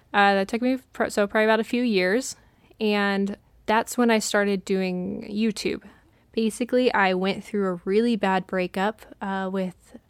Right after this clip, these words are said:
my ex-fiance. During that time, I was engaged and went through a breakup, and it really rocked my world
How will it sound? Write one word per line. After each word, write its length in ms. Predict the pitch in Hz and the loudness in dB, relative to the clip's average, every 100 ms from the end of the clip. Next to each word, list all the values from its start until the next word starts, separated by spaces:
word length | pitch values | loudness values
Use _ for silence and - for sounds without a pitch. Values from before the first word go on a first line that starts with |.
| _ _ _ - | _ _ _ -4
my 320 | 190 185 190 | -2 0 -2
ex-fiance. 1040 | - 190 - - 233 196 196 - 220 285 254 | -2 -4 -4 2 4 4 0 0 2 2 0
During 220 | 208 202 | -2 -2
that 140 | 196 | -4
time, 380 | - 202 208 220 | -2 0 2 2
I 120 | 202 | 2
was 180 | 190 185 | -2 -2
engaged 680 | 185 175 190 185 220 - - _ - _ - | -4 -4 -4 -4 -4 -6 -14 _ -20 _ -4
and 600 | 202 190 190 190 185 - | -2 0 0 -2 -4 -4
went 320 | 196 202 202 | -2 -2 -2
through 160 | 214 202 | 0 0
a 60 | |
breakup, 560 | 190 185 180 190 208 - | 0 -2 0 0 0 -4
and 480 | 269 196 185 185 180 | -6 -4 -2 -4 -4
it 300 | 202 196 190 - | -4 -2 -4 -6
really 720 | 185 196 214 214 208 196 190 - _ _ _ _ _ _ | -2 2 4 4 2 0 -4 -8 _ _ _ _ _ _
rocked 400 | - 196 226 254 | -6 4 4 6
my 200 | 233 214 | 4 4
world 500 | 190 190 208 190 185 | 2 2 4 4 0